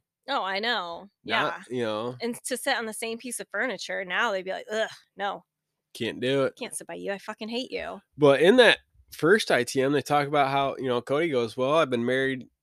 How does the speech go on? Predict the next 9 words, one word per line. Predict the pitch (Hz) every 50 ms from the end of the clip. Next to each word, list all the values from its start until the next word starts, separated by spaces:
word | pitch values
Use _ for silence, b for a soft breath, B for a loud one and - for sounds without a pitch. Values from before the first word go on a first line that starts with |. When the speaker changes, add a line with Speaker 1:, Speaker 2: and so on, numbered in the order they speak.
| _ _
Speaker 2:
to | - 110
Mary | 107 113 127 139 147 139 120 127 139
for | 131 - 127
twenty | - - - 135 127 123 120 120
years, | 113 113 113 110 113 123 135 143 143 139 -
and | 123 117 113
then | 113 110 113 113 113 113 113 - _ _ _ _ _ _ _ _ _ _ _ _ _ _ _
Janelle | - - 123 117 120 127 135 143 143 147 151 131
for | - - 135 123 123 120 120 120 117 110